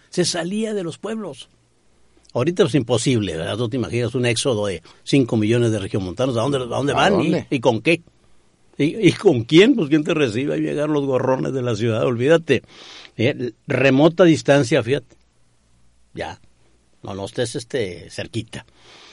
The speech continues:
Speaker 1: Y finalmente, muy larga ausencia. Allá quédate hasta que pase la epidemia. Eso no es nuevo, Mario. Y verdaderamente, por eso te digo, hay que tener una, ya que me preguntaste lo del calor, el color de la camisa, optimismo.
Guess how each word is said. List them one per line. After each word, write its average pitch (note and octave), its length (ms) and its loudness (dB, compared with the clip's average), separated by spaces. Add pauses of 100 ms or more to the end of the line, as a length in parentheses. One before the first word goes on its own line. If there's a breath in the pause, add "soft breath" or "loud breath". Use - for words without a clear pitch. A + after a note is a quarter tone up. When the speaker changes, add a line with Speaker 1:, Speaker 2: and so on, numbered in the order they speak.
(200 soft breath)
Speaker 1:
Y A#2+ 80 0
finalmente, D3 580 4
muy A#2 380 -2
larga B2+ 260 0
ausencia. A2+ 720 -4
Allá C3 240 -6
quédate C3 280 -2
hasta A2+ 180 -4
que G#2+ 120 -6
pase A2+ 440 -4 (440)
la A#2 100 -4
epidemia. G2+ 520 -8 (580 soft breath)
Eso C#3+ 400 -4
no B2 300 -2
es A#2+ 100 -2
nuevo, B2+ 320 -2
Mario. B2+ 260 -6 (960)
Y D#3+ 240 8 (320 loud breath)
verdaderamente, D#3 680 2
por C#3 140 2
eso C#3+ 60 0
te D#3 100 2
digo, D3 160 6
hay C3+ 100 0
que B2 140 0
tener A#2+ 300 0
una, A#2+ 460 -4 (140)
ya A#2+ 120 -4
que B2 100 0
me A#2 80 2
preguntaste A#2 420 0
lo G#2+ 160 0
del G2+ 140 -6
calor, A#2+ 360 -2
el A#2+ 120 -10
color B2+ 240 4
de B2 80 2
la A2+ 80 -2
camisa, B2 380 -2 (600 loud breath)
optimismo. E3 840 6